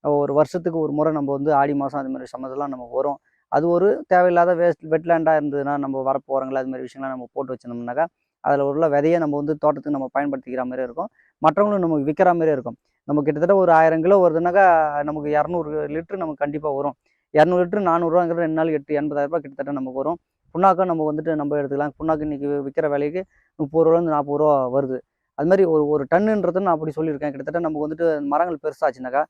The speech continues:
நமக்கு ஒரு அஞ்சு டன்னு, பத்து டன்னு வரத்துக்கும் வாய்ப்பு இருக்குது. அதனால இது மாதிரி விஷயங்களை நம்ம பண்ணோம்.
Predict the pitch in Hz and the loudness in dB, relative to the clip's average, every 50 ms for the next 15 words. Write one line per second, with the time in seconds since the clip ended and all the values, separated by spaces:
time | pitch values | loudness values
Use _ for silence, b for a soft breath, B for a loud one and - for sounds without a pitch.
0 | _ _ _ _ _ - 156 160 151 139 147 147 147 147 143 147 143 139 139 143 | _ _ _ _ _ -2 -2 -2 0 0 0 0 0 0 0 0 0 0 -2 -2
1 | 151 156 160 175 175 185 175 175 160 143 151 151 151 160 156 147 147 135 - 151 | -4 -2 -2 -2 -2 -2 -2 -4 -4 -6 -6 -6 -6 -4 -2 -2 -2 -2 -4 -6
2 | 156 170 147 139 139 151 143 - 135 120 120 123 120 - _ _ _ _ _ - | -6 -4 -2 0 -2 -2 -2 -6 -10 -10 -10 -12 -14 -16 _ _ _ _ _ -6
3 | 139 147 170 196 208 - 156 151 160 170 170 170 165 165 160 160 156 156 151 156 | -4 0 2 2 2 2 0 -2 -2 -2 -2 -2 -2 -2 -2 -2 -2 -4 -4 -6
4 | - 185 180 175 165 151 147 131 - 143 143 156 160 | -4 -4 -2 -2 -2 -2 -4 -6 -6 -4 -4 -4 -4